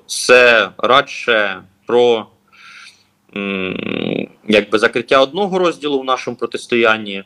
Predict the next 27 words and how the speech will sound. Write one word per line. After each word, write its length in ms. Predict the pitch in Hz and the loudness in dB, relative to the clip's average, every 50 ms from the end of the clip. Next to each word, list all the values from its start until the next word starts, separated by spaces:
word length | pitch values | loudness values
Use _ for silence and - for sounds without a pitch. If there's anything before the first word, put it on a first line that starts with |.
| _ _ _ - | _ _ _ -12
яке 240 | - 101 101 - 113 | -8 -8 -4 -4 -4
почалось 380 | - - - - - 110 101 - | -4 -4 -8 -4 -2 -2 -2 -2
в 40 | - | -4
чотирнадцятому 580 | - - 98 104 101 98 - - - 104 104 | -10 -8 -4 -2 -2 -4 -4 -6 -6 -4 0
році, 380 | 104 101 98 - - 104 90 - - | 0 0 0 -2 -8 -10 -10 -6 -4
і 180 | 120 143 143 | -4 -2 -2
можлива 540 | 131 117 107 107 107 104 113 131 143 135 123 | -2 -2 -2 -2 -2 -2 0 0 0 0 0
необхідність, 760 | 110 104 98 - - - 127 120 117 101 - - - - - | -2 -4 -8 -8 -8 -8 -6 -4 -4 -6 -6 -8 -14 -8 0
та 100 | - 135 | 0 0
неможлива, 500 | 135 147 143 135 127 156 190 208 170 135 | 0 2 -2 -2 2 2 2 4 4 4
а 340 | 113 104 101 95 95 - 107 | 2 2 0 -2 -4 -6 -6
необхідність 440 | 127 131 131 - 196 185 170 - - | -8 -6 -6 -6 -6 -6 -6 -4 -4
підготовки 460 | 143 131 135 135 170 160 135 - 127 | -2 0 0 0 0 -4 -4 -4 -6
до 100 | 123 127 | -4 -4
можливого 680 | 123 120 113 113 131 151 151 135 123 113 110 101 - _ _ _ _ - - - - - - - _ _ _ - | -4 -4 -6 -4 -2 -2 0 0 0 0 -2 -2 -4 _ _ _ _ -20 -20 -20 -20 -20 -20 -20 _ _ _ -6
іншого 440 | 127 131 127 - - 117 104 107 | -6 -6 -4 -4 -4 -2 -2 0
розділу 420 | 110 113 110 101 - 107 101 104 98 | 0 0 0 0 -4 -6 -6 -6 -4
боротьби 540 | 101 107 104 104 104 104 - 143 147 143 127 | -2 0 0 -2 -2 -2 0 0 0 0 0
через, 420 | - - - 90 95 92 - - | -4 -10 -8 -8 -8 -8 -8 -8
через 240 | - 113 110 110 - | -4 -2 -2 -2 0
певний 280 | - 127 117 113 110 | 0 0 0 0 -2
час. 220 | 110 - 98 95 - | -4 -4 -6 -6 -6
Тому 200 | - 110 113 117 | -8 -8 -8 -6
що, 120 | - 117 | -4 -4
знову 180 | 110 127 120 98 | 0 0 0 0
ж 120 | - - | -2 -10
таки, 420 | 104 - - - 92 92 92 - | -14 -8 -4 -4 -2 -2 -2 -4